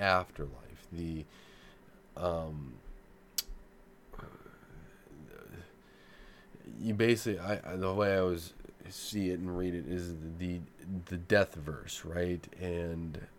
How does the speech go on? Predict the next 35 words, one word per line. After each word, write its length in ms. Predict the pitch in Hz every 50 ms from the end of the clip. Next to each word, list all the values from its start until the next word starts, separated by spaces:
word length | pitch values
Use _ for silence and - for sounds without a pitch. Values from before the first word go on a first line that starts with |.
| - -
it, 200 | - 104 104 - -
it's 140 | 113 113 -
been 160 | - 127 107
kinda 300 | - - - 165 147 98
interesting 560 | 78 98 95 95 - - 78 73 - 101 92 -
'cause 240 | - 90 80 -
Mark 260 | 85 101 110 120 - -
Zuckerberg 400 | 95 90 - 82 82 85 82 82
has 140 | 80 73 80
lost, 360 | 80 78 80 78 76 - -
what's, 200 | 82 76 - -
like, 180 | 80 78 - -
seventy-five 580 | - 101 98 95 92 - 95 90 85 78 78
billion 300 | 82 85 87 87 82 80
dollars 380 | 78 76 76 80 87 87 - -
of 80 | 73
net 220 | 76 80 85 78 - - - -
worth. 520 | 104 80 80 80 78 80 82 82 - - - - - - - - - - - - - -
His 160 | 85 - -
company's 460 | - - 104 104 101 - 98 87 -
struggling. 800 | - - - 87 87 85 85 85 82 85 82 82 85 82 78 - - - - - - - - - - - - - - - - - - - - - - - - - - - - - - - - - - - - -
And 460 | 107 104 98 95 95 95 92 90 92 92
you 60 | 87
start 300 | - - 117 107 85 73
looking 300 | 98 127 127 - 127 107
at 140 | 92 - -
this 200 | 82 82 - -
and 100 | 95 92
you're 240 | 92 92 80 - 50 50 - - - - - -
trying 280 | - - 110 117 120
to 80 | 104 87
figure 320 | - - 104 95 95 90
out 120 | 82 71 55
why, 540 | 50 53 62 71 73 69 - - - - - - - - - - - - - - - 92
right? 320 | 92 95 95 95 92